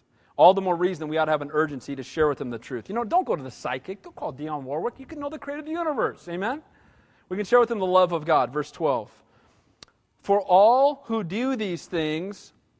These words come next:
are just having some fun and it's no big deal." Is that what it says? "For all who do these things are a" what? "An abomination to the Lord." Abomination to the Lord is not good, if you didn't know that.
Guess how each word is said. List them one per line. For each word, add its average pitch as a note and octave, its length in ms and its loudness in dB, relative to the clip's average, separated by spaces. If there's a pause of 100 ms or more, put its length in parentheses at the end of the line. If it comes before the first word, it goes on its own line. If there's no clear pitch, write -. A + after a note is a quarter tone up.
(840)
are F3 120 4
just A#3+ 200 -6
having F#3+ 280 0
some G#3 140 -10
fun E3 240 0
and D#3 80 -6
it's D3+ 100 -12
no D#3 100 -6
big C#3 160 -8
deal." C3+ 320 -6
Is - 60 -14
that E3 80 0
what F3 100 -2
it F#3 80 -8
says? B3 260 -8 (1600)
"For A3 140 6
all C4+ 260 10
who C#4 100 2
do A#3+ 180 0
these C4 200 -2
things A3 240 -2
are F#3+ 120 8
a" F3+ 80 8
what? F3 600 2
"An D#3+ 420 -2 (400)
abomination B3 1120 4
to G#3+ 140 2
the A3 100 4
Lord." A#3 480 6 (360)
Abomination C#4 680 4
to A#3+ 100 -4
the A3+ 80 0
Lord G#3+ 320 4
is G3 180 -8
not G#3+ 320 0
good, E3+ 280 2
if B2 120 -8
you E3 60 -6
didn't D3+ 160 -6
know C#3+ 160 -4
that. A#2+ 220 -12